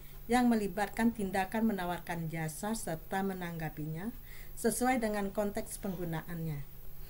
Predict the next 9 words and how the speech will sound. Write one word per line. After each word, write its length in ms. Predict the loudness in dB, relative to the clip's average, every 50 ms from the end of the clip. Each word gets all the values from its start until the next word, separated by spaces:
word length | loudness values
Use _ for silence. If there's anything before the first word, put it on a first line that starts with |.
| -10 -10 -10 -2 4
Perhatikan 640 | 4 6 6 6 4 4 2 -2 0 0 0 2 2
unsur 260 | 0 0 0 0 -2
kebahasaan. 800 | -2 -2 -4 -4 -4 -4 -4 -4 -6 -4 -4 -2 0 0 0 -2 -2 -4 -8 -10 -10 -10 -8 -8
May 320 | -6 -4 -2 0 0 0
I 160 | 0 -2 -2 -2
help 160 | -2 -4 -2 0
you? 240 | 2 2 2 2 0 -4 -8 -12 -10 -10 -10 -10 -12 -12 -10 -6
What 240 | -2 -2 -2 -2 -2
can 160 | -2 -2 0